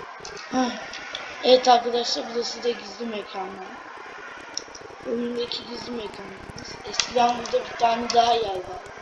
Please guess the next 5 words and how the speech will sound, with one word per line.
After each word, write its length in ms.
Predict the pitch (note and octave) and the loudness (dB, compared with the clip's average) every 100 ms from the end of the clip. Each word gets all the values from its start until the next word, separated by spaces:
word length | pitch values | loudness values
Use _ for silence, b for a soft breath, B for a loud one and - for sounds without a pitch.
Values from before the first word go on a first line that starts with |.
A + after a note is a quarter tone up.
| - - - - | -14 -14 -12 -2
Oyun 280 | G#3+ A3 A3+ | 0 0 -2
oynuyor 220 | A3+ G#3+ A#3 | -4 -6 -6
mu? 120 | B3 - - A#3+ - - - - - - - - - - - - - - - - - | -8 -8 -10 -12 -12 -14 -12 -14 -14 -14 -14 -12 -8 -8 -6 -10 -10 -10 -12 -12 -6
Hayır, 420 | F4 G4 B3+ G#3+ A3+ | -2 2 2 2 2
hayır, 180 | B3+ | 0